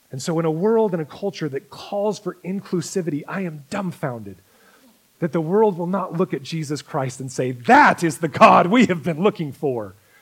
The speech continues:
He wants that none should perish, but that all should come to everlasting life. He even gave his own son to draw us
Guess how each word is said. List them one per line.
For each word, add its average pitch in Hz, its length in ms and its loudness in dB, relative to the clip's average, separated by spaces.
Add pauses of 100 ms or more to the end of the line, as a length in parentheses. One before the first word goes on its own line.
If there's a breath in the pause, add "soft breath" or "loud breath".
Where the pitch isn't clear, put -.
(360 soft breath)
He 170 100 -6
wants 151 300 -4
that - 140 -10
none 151 240 -6
should 123 240 -10 (120)
perish, 110 400 -12
but 135 140 -10
that - 100 -10
all 147 280 -8
should 123 240 -16
come 110 240 -14
to 107 120 -16
everlasting 90 580 -20 (100)
life. 123 120 -20 (1900)
He 156 120 -10
even 123 300 -10
gave 117 440 -6 (300)
his 120 120 -14
own 113 220 -16
son 98 420 -16 (1300)
to - 60 -18
draw 104 280 -16
us 92 200 -20